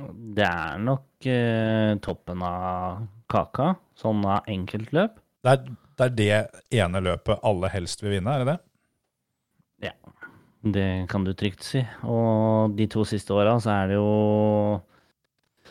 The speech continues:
Speaker 1: så er det jo Denny Hamlin som har vunnet, og i år kunne bli den første som har vunnet det tre år på rad.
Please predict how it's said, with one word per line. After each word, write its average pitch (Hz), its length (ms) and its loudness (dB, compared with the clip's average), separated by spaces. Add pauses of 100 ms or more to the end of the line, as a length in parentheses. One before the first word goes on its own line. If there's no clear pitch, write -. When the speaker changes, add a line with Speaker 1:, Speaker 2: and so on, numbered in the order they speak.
(500)
Speaker 1:
så 120 140 -2
er 101 80 2
det 104 60 4
jo 110 80 0
Denny 101 200 2
Hamlin 104 320 -2
som 127 160 -4
har 113 140 4
vunnet, 131 320 2
og 156 220 2
i 135 80 4
år 120 160 2
kunne 113 680 0
bli 107 180 2
den 107 180 2
første - 580 -6
som 104 100 -4
har 104 120 0
vunnet 95 200 0
det 104 140 -2
tre 95 160 -2
år 95 160 0
på 107 100 2
rad. 170 240 0